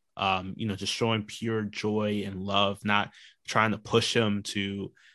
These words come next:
become a man and take on more responsibilities, like that kind of rah-rah kind of thing. It's more just like, "I want you to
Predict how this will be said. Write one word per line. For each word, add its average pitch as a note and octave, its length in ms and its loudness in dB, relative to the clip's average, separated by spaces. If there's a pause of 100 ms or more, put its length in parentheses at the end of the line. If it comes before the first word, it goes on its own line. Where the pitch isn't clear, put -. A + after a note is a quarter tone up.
become G#2 760 2 (420)
a A2 80 0
man G#2 640 6
and G2 280 -6
take A#2 280 2
on A2+ 280 4
more A2 280 2
responsibilities, G#2 760 0
like G2+ 120 0
that G#2+ 160 0
kind G2 140 0
of G2+ 120 -6
rah-rah G#2 720 6 (140)
kind G2 260 -2
of F#2+ 100 -10
thing. A#2 400 4
It's A#2 200 -2
more A#2+ 240 4
just A#2 260 -4
like, A2 280 0
"I A#2 220 6
want A#2+ 220 0
you C3 80 -2
to G#2+ 540 -2